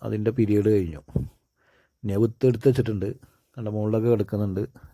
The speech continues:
ചെറിയ വിത്തുകൾ. അപ്പോൾ ഇതേപോലത്തെ ഒക്കെ ഉണ്ടായിരുന്നു, അതൊക്കെ ഞങ്ങൾ കറി വെച്ചു. ഇപ്പോൾ ഒന്ന് രണ്ടെണ്ണം വിത്തിന് എടുത്ത് വെച്ചിട്ടുണ്ട്. ഇനി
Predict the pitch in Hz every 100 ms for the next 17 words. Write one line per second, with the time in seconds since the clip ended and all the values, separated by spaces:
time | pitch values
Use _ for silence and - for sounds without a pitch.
0 | _ _ _ - 101 104 107 98 110 131
1 | _ _ _ _ _ _ _ _ - 104
2 | 117 113 127 151 143 151 156 139 131 110
3 | 113 123 127 131 139 - 127 - 131 123
4 | 123 - 110 131 _ _ _ - 98 110
5 | 110 113 117 131 131 131 123 117 120 113
6 | 107 92 - - _ _ _ _ _ _
7 | _ _ _ _ _ -